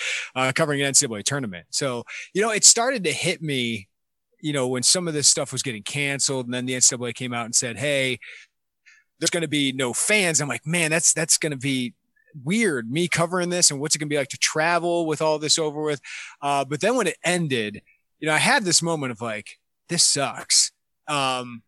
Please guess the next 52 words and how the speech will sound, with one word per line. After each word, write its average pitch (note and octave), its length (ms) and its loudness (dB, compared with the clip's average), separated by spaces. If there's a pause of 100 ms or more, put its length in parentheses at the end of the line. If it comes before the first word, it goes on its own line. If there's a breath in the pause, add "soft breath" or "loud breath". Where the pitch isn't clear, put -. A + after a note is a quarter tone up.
(160)
and, D#3+ 280 2
and D#3 160 2
I D3 120 2
think, A3+ 380 -2
I D#3+ 80 4
think - 180 -2
it - 40 -2
probably D3+ 260 2
hit C3+ 180 -6
Piper C#3+ 440 -2
a F3+ 80 2
little F#3+ 160 2
bit G3 140 -2
more. G3+ 300 2
You F#3 160 0
can F3 120 2
<laughs> D3+ 100 0
ask - 220 2
him, F3 240 0
but D3+ 240 2 (420 loud breath)
I, D3 200 0
I F3 60 2
think A3+ 180 0
he G3+ 100 2
was C#3+ 200 -4
really D#3+ 600 2
bummed D3 300 0
about A#2+ 220 0
it G#2+ 60 -8
for B2+ 120 -4
a A2+ 80 0
while. G#2+ 240 -2
But B2 280 -4
when D3+ 160 -2
that G3+ 200 4
all F3+ 160 6
happened, C#3+ 400 2
I B2 40 2
had C3+ 160 2
about B2+ 220 0
a A2+ 80 -2
night C#3 480 0
where C#3 160 -2
it C3+ 60 0
was B2 100 -2
just A#2+ 160 2
like, A2 240 -4 (140)
"I C#3 80 2
can't D3 240 -2
believe C#3+ 200 0
what's A2+ 160 0
happening." B2 540 -2